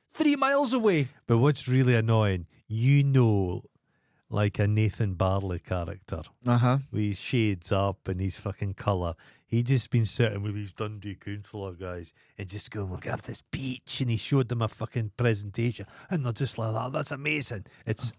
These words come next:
Speaker 2: utter shite.
Speaker 1: It looks
Speaker 2: Ut-,
Speaker 1: like a prison
Speaker 2: it's
Speaker 1: toilet.
Speaker 2: utter sh-, it's
Speaker 1: Ooh.
Speaker 2: utter sh-, it's
Speaker 1: Hate
Speaker 2: utter
Speaker 1: it.
Speaker 2: shite.
Speaker 1: Hate it.
Speaker 2: It's the stupidest idea.
Speaker 1: Worst ever.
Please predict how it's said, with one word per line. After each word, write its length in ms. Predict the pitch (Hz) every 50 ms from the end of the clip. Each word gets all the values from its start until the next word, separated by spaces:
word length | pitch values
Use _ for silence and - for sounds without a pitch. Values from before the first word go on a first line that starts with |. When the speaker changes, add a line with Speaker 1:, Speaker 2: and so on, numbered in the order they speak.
| _ -
Speaker 2:
utter 320 | 147 - - - 135 123
shite. 600 | - - - - - 110 107 104 - _ - -
Speaker 1:
It 60 | - 180
looks 180 | 208 220 160
Speaker 2:
Ut-, 60 | 160
Speaker 1:
like 100 | 165 170
a 80 | 196 180
prison 460 | - - - 190 202 160 147 190 196
Speaker 2:
it's 120 | - 143 208
Speaker 1:
toilet. 400 | 214 226 226 165 - - 180 -
Speaker 2:
utter 140 | 165 151 -
sh-, 220 | 294 320 359 403 403
it's 180 | 403 370 330
Speaker 1:
Ooh. 60 | 214
Speaker 2:
utter 300 | 202 - - - - 165
sh-, 200 | 139 - - - - -
it's 140 | 127 -
Speaker 1:
Hate 140 | - 202 226 208
Speaker 2:
utter 240 | - 147 156 185
Speaker 1:
it. 60 | 151 -
Speaker 2:
shite. 400 | - - 151 139 123 107 87 - - -
Speaker 1:
Hate 300 | 220 240 254 233 - 170
it. 140 | 120 - - -
Speaker 2:
It's 160 | 139 - -
the 80 | 143
stupidest 640 | - - - - - 196 180 - 180 156 147 131 - -
idea. 520 | 131 123 117 110 - 110 107 95 87 -
Speaker 1:
Worst 420 | - 131 143 170 175 151 - - -
ever. 340 | 147 139 139 123 123 101